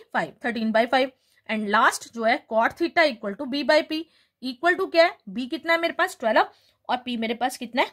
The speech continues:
फ़ाइव। इसको हम दूसरे तरीके से, जैसे टैन का उल्टा कॉट होता है, कॉट का उल्टा टैन, अगर आप टैन की वैल्यू को ही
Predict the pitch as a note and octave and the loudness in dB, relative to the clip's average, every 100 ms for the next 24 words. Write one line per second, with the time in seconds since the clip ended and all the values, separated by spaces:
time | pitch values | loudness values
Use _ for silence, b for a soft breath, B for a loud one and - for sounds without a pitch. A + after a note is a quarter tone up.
0 | - A3+ - b b b - F4+ A4+ A#4+ | -4 -4 -6 b b b -8 -4 0 0
1 | F4+ F4 F#4+ G4 D#4 B3 C#4+ F4 B3 C4 | 2 2 2 0 -2 -2 -2 0 0 0
2 | E4 - G#3+ B3 C#4 D4+ C#4+ C#4+ D4+ G#3 | -2 0 0 0 2 2 2 0 -2 0
3 | - A3 C#4 C#4+ D#4 A3+ G#3+ - A#3+ A#3 | 0 2 2 2 0 0 -4 -2 -2 0
4 | B3 A3+ A3+ E4 b b b - B3 E4+ | 0 2 -2 -2 b b b -2 6 6
5 | F#4 F#4 B3 A3 B3 E4 C4 B3 C4+ D4+ | 6 2 -4 -2 -2 -6 -10 -8 -4 0
6 | A3 G#3 A#3 C#4+ - C4 A3 A#3+ D4 | 0 0 -4 -6 -4 -4 -2 -4 -4